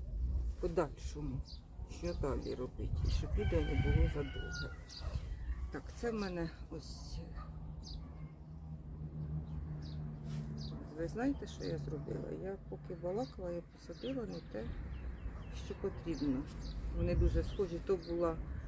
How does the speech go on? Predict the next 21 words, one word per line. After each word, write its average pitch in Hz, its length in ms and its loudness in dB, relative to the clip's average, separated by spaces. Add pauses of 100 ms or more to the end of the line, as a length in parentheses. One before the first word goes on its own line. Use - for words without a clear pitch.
(160)
замість, 170 600 8
е, 151 420 8 (1080)
двадцять - 380 2
чотири 156 300 6
літри 151 360 2
я 143 120 6
посадила, 143 760 0 (1500)
ой, 220 180 4 (160)
Double 175 400 6
White, 285 360 4 (800)
а 180 120 4
номер 185 400 6
вісім 262 480 8 (720)
в 240 40 -2
Іншанті 240 680 4 (420)
я 190 100 4
посадила. 196 720 8 (1500)
Зараз 104 240 -2 (120)
це - 120 0
все - 300 0
буду 170 340 2